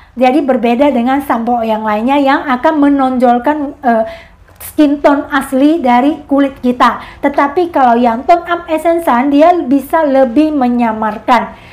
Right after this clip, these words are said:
Jadi, eh, kulit kita itu terlihat lebih rata skin tone-nya, jadi lebih bagus seperti itu. Dan ini meskipun S P F lima puluh, P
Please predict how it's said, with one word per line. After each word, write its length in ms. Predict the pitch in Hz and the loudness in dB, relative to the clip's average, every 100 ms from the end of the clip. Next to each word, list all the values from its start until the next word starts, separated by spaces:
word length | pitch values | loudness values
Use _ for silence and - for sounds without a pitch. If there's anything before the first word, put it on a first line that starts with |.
| - - | -20 -6
Jadi, 560 | 220 247 269 294 - - - | 0 2 2 -2 -8 -20 -2
eh, 200 | 269 233 226 | 2 2 2
kulit 240 | 269 254 | 0 0
kita 320 | 254 247 240 | -2 0 0
itu 320 | 233 330 330 339 | 0 -2 -2 -2
terlihat 560 | 254 226 240 254 311 302 | -2 0 -2 0 0 0
lebih 400 | 247 214 247 233 | -2 0 0 0
rata 560 | 226 220 220 247 262 - | 2 0 0 0 0 -4
skin 320 | - 247 233 | -6 -4 -2
tone-nya, 400 | 247 226 233 240 | -2 0 0 0
jadi 320 | 220 208 262 240 | -2 -2 0 0
lebih 160 | 196 202 | -2 -2
bagus 400 | 208 208 240 233 | -2 0 0 0
seperti 480 | 233 196 202 214 202 | -4 -6 -4 -4 -2
itu. 160 | 226 180 - - 240 | -4 -4 -14 -10 2
Dan 400 | 254 277 359 302 | 4 4 0 -4
ini 400 | 302 285 262 302 | -4 -2 -2 -4
meskipun 480 | 262 - 254 320 | -4 -6 -4 -6
S 240 | 330 269 - | -4 -6 -2
P 160 | 294 | -2
F 160 | 285 330 | 0 0
lima 320 | 302 294 269 | 0 0 0
puluh, 400 | 269 262 262 330 | 0 2 2 2
P 160 | 294 | 0